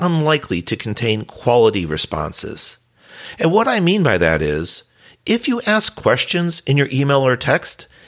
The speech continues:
it's highly unlikely they'll be effectively answered. The same goes if you were sharing information rather than asking questions. If the recipient has to work too hard to locate the necessary information that is relevant to them,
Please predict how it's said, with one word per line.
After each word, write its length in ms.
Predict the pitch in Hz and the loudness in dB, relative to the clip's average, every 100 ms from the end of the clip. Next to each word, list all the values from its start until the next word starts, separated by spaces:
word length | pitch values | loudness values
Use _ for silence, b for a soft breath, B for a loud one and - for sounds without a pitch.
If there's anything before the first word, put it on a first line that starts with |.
| b | b
it's 160 | 92 - | -4 -2
highly 360 | - 139 175 | 0 2 2
unlikely 580 | 147 110 123 131 165 170 - | 2 2 0 0 -2 -2 0
they'll 140 | 120 | 0
be 140 | 113 87 | 2 2
effectively 640 | 80 107 110 123 120 92 | 0 -2 -2 0 0 2
answered. 500 | 85 87 - - - - _ _ _ _ _ _ _ _ _ _ - B B B B | 2 0 -2 -6 -10 -20 _ _ _ _ _ _ _ _ _ _ -20 B B B B
The 120 | 170 | 0
same 320 | - 226 262 | 2 0 2
goes 340 | 139 120 127 | 2 4 2
if 140 | 127 - | -2 -2
you 80 | 120 | 2
were 100 | 120 | 2
sharing 380 | - 127 143 | 4 2 2
information 800 | 147 160 165 110 90 - 117 127 127 - | 0 0 0 2 0 0 -2 -4 -6 0
rather 300 | 101 104 113 | 2 2 2
than 160 | 107 | 2
asking 440 | 87 87 - 107 107 | 2 0 -2 -4 -2
questions. 720 | 101 90 - 69 82 - - _ _ B B B | 0 -2 -2 -8 -10 -12 -16 _ _ B B B
If 160 | - 135 | -4 0
the 120 | 151 | 0
recipient 580 | 143 139 254 262 180 143 | 2 2 2 2 0 0
has 300 | 120 175 - | 0 0 0
to 100 | - | 0
work 320 | 156 127 - | 2 2 0
too 200 | - 359 - | 0 0 0
hard 360 | - 92 101 - | 0 0 -2 -4
to 80 | |
locate 440 | 120 131 143 - - | 0 0 0 -4 -4
the 80 | 95 | 0
necessary 580 | 110 117 143 - 135 | 0 0 0 0 0
information 640 | 139 127 120 120 135 - 160 | 0 0 0 2 0 0 0
that 140 | 101 | 2
is 160 | 87 82 | 0 0
relevant 420 | 87 117 120 135 | 2 2 0 -2
to 80 | 127 | -2
them, 340 | 113 117 147 | 0 2 0